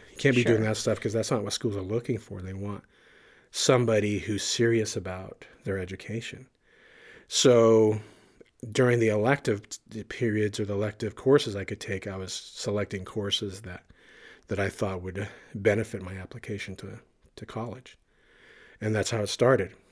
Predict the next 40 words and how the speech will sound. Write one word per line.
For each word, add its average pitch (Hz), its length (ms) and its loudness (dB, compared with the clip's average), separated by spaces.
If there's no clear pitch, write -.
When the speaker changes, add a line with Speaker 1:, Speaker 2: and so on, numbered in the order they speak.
Speaker 1:
Went 104 180 0
back 101 220 -2
home, 113 260 0
I 104 40 0
was 98 120 -6
really 101 180 0
happy 107 300 -2
with 104 180 -2
it, 107 260 -6
and 95 500 -8
I - 40 -10
remember 98 320 -6
my 95 140 -8
mom's 107 360 -2
words 98 300 -6
saying, 98 360 -6
"Anything 165 340 8
worth 131 220 8
doing 110 300 4
is 92 180 -10
worth 95 220 -4
writing 87 260 -10
down." - 240 -20
So 101 600 4
I 117 120 -4
created 107 300 0
a 120 40 -6
checklist. - 500 -6
Created 107 300 -2
a - 20 -4
checklist 113 480 -2
with 107 120 -12
a 104 40 -4
box 101 460 -8
next 98 240 -8
to 101 100 -10
each - 180 -12
one 90 140 -10
of 92 120 -14
them. - 160 -20